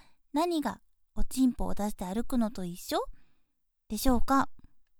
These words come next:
とのことで、これも五択ありまして、ノーブラ、すっぴん、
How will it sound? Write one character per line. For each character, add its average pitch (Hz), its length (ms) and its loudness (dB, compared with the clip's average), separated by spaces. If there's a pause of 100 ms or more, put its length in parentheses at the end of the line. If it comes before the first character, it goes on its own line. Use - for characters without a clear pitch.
(840)
と 226 120 -16
の 208 120 -10
こ - 140 -2
と 202 100 -8
で、 214 160 -8 (300)
こ 277 120 4
れ 320 100 4
も 370 140 4
五 269 140 6
択 294 300 4
あ 285 80 6
り 285 120 4
ま 285 180 4
し - 100 -12
て、 269 200 -4 (540)
ノ 254 260 6
ー - 20 4
ブ 262 160 6
ラ、 285 200 4 (340)
す - 200 -6
っ 214 60 -4 (120)
ぴ 240 160 0
ん、 285 160 0